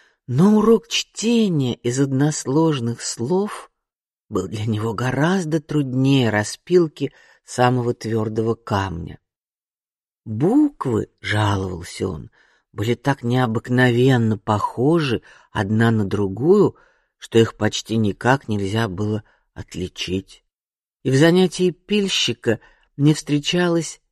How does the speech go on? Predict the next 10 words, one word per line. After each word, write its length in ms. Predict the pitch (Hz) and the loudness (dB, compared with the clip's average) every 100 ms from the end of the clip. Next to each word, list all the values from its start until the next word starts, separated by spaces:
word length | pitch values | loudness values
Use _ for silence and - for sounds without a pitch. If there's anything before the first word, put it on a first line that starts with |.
| - | -8
мелочных 800 | 143 170 196 175 135 - 110 - | 0 2 2 2 0 -2 -6 -2
различий, 840 | 110 117 120 123 113 95 - 82 _ _ _ | 0 0 0 0 0 -2 -8 -10 _ _ _
какие 300 | 123 113 123 | -6 -4 -2
существовали 1040 | 120 110 - 110 - 107 104 135 165 165 - _ _ - | -2 -4 -6 -6 -4 -2 0 2 2 0 -8 _ _ -4
между 340 | 131 120 117 120 | 0 0 0 -2
буквой 600 | 123 139 - 113 110 _ _ _ - | 2 0 0 -2 -2 _ _ _ -12
с 80 | 107 | -8
загнутым 880 | 107 117 117 107 110 110 - 107 | -4 2 2 0 -2 -4 -2 -4
кверху 640 | 101 - 127 196 233 - 98 | -4 -4 0 2 0 -4 -12
хвостиком 1080 | - 120 120 120 98 - - - - 76 | -6 -2 2 2 0 -4 -10 -10 -12 -14